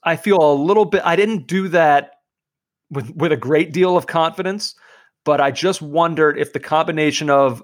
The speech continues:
the few mistakes that he made in the first game, combined with the fact that I thought Reggie Cannon played really well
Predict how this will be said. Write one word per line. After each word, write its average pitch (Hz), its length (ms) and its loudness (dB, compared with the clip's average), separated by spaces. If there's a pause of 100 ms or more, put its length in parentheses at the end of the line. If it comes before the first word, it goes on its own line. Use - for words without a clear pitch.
(140)
the 135 180 -4
few 160 280 -4
mistakes 151 560 -2
that 143 120 -2
he 139 120 -6
made 131 480 -2 (580)
in 139 280 0
the 131 80 -2
first 135 340 0
game, 113 360 -4 (480)
combined 143 500 0
with 143 100 -2
the 135 80 -4
fact 131 520 -2
that 120 400 2 (480)
I 127 100 -10
thought 127 240 0
Reggie 131 200 -2
Cannon 131 580 -6 (200)
played 123 440 -4 (460)
really 151 340 2
well 127 540 0